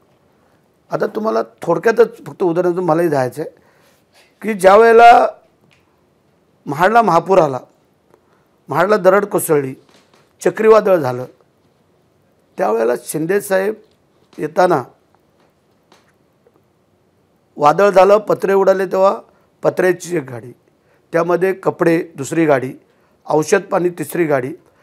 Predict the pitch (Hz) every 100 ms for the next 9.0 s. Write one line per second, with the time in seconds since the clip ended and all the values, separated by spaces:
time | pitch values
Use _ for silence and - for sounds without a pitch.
0 | _ - 131 147 139 - 208 202 - 175
1 | 170 170 180 156 151 - _ _ _ _
2 | 165 - 175 196 156 143 160 170 127 123
3 | 117 104 - - _ _ _ _ _ _
4 | _ _ _ _ _ _ _ _ _ _
5 | _ - - _ - 143 151 208 208 226
6 | 196 180 208 185 185 208 - 165 196 190
7 | 185 - - - 135 156 214 208 185 190
8 | 214 - 165 196 214 196 175 185 196